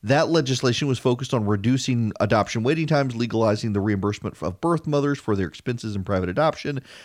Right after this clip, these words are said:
banning middlemen who profit from arranging adoptions, and simplifying out-of-state adoptions.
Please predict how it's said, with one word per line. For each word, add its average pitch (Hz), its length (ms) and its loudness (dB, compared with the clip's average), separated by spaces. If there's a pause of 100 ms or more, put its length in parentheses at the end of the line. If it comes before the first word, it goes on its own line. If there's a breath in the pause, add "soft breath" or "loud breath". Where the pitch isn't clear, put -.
(120 loud breath)
banning 113 480 2
middlemen 156 520 4
who 135 160 2
profit 135 520 2
from 107 220 0
arranging 104 360 0
adoptions, 147 540 0
and 104 140 -4
simplifying 123 500 0
out-of-state 101 400 -2
adoptions. 101 760 -2